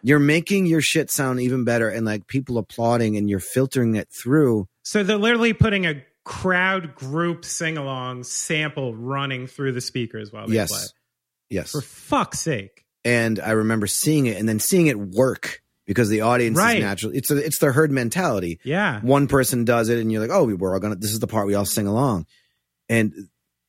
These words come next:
Speaker 1: I just remember, like, thinking in the back of my head, well, first of all, there's a certain amount of brilliance to it, but there's also, like, "Fuck you for doing that."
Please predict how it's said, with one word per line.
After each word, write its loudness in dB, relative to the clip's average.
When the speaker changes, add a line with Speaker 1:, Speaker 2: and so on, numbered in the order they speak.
Speaker 1:
I 4
just -2
remember, 2
like, -4
thinking 0
in 2
the 2
back 2
of -6
my 0
head, 2
well, -4
first 2
of -2
all, 0
there's 4
a 0
certain 0
amount 2
of -2
brilliance -2
to 2
it, -2
but -10
there's -2
also, 0
like, -2
"Fuck -6
you 2
for -4
doing -6
that." -10